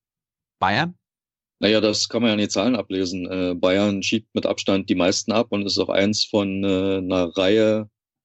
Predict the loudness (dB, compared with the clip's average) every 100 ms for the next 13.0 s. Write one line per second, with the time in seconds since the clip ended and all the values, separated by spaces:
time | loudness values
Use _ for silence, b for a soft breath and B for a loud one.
0 | _ _ -4 0 0 0 0 0 2 0
1 | 0 0 0 2 2 0 -6 -12 -14 _
2 | _ _ _ -4 0 0 -2 -2 -2 -2
3 | -4 -6 -6 -4 -2 -2 -2 0 0 2
4 | 0 0 -2 -2 -2 -2 -4 -2 0 0
5 | 0 0 0 -2 -2 -4 0 0 0 0
6 | 0 2 2 2 0 0 0 2 2 0
7 | -6 B B B B _ -4 2 4 4
8 | 0 -2 -12 -2 0 2 0 0 0 2
9 | 0 0 -4 -2 -2 -2 -4 -6 -2 0
10 | 2 0 0 -2 -2 -2 -4 -4 -6 -8
11 | -4 -4 -4 -4 -2 -2 -2 -2 0 0
12 | 0 -2 -2 0 2 2 2 2 0